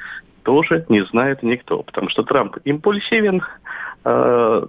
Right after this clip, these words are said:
ч-, это человек настроения, при всем его там, э, стремлении просчитывать, э, в, в том числе международные отношения, как бизнес-проект.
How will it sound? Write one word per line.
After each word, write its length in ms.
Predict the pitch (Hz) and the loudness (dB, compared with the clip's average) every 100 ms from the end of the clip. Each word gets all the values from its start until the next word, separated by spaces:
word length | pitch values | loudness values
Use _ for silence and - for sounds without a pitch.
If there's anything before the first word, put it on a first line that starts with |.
| - | -8
ч-, 140 | - | -6
это 240 | 135 135 120 | -2 0 -2
человек 380 | - 117 110 135 | 0 2 2 2
настроения, 880 | 170 - 190 202 196 175 160 147 - - - _ - | 0 2 2 4 4 4 4 2 -4 -16 -20 _ -4
при 160 | 127 | -2
всем 380 | 117 - 107 92 - _ - | 0 2 2 0 -4 _ -2
его 300 | 104 104 98 | 2 4 4
там, 300 | - 87 82 - - - - - - - - | 2 -2 -4 -10 -20 -20 -16 -12 -12 -12 -4
э, 120 | 101 98 | -2 -2
стремлении 520 | - 110 104 104 101 95 | 0 4 4 6 4 2
просчитывать, 680 | 104 107 - 98 90 90 - - - | 0 -2 -4 -2 0 0 -4 -16 -6
э, 260 | 95 90 85 | 0 0 0
в, 720 | - - - - - - - | -4 -10 -10 -12 -16 -18 -4
в 20 | |
том 140 | 113 101 | -2 0
числе 180 | 117 | 2
международные 480 | 104 104 113 104 101 | 4 4 0 0 -2
отношения, 440 | 98 117 - 143 - | -4 -4 0 0 0
как 180 | 92 | -2
бизнес-проект. 720 | 101 101 98 - - 95 78 | -2 -2 -4 -4 -2 -2 -2